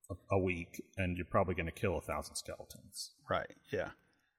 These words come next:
Speaker 2: So yeah, I'm, I'm looking forward to actually doing that. That, that's kind of fun to me. When we were talking about rushing through main story quest, that's not too bad because I actually like this checkoff list type thing. It's just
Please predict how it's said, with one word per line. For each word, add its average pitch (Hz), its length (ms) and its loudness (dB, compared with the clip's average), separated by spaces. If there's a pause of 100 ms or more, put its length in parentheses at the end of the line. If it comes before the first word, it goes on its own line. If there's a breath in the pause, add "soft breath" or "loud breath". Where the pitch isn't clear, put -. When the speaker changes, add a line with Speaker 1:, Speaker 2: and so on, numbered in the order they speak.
(720)
Speaker 2:
So - 120 12
yeah, 170 260 12
I'm, 190 160 12
I'm 185 160 12
looking 180 220 12
forward 151 400 12
to - 80 6
actually 131 220 12
doing 131 200 12
that. 139 200 12
That, 135 180 12 (140)
that's - 300 12
kind 160 260 12
of - 80 12
fun 143 180 12
to 151 60 12
me. 151 180 12
When 147 140 12
we 139 40 12
were 139 60 12
talking 139 220 12
about 117 100 12
rushing 123 300 12
through 123 120 12
main 117 180 12
story 123 280 12
quest, 120 420 12 (400 soft breath)
that's 214 140 12
not 262 140 12
too 220 80 12
bad 190 160 12
because 226 180 12
I 233 60 12
actually 220 240 12
like 131 260 12
this - 300 12
checkoff 139 640 12
list 139 280 10
type 139 260 12
thing. 139 280 12
It's 120 140 4
just - 180 6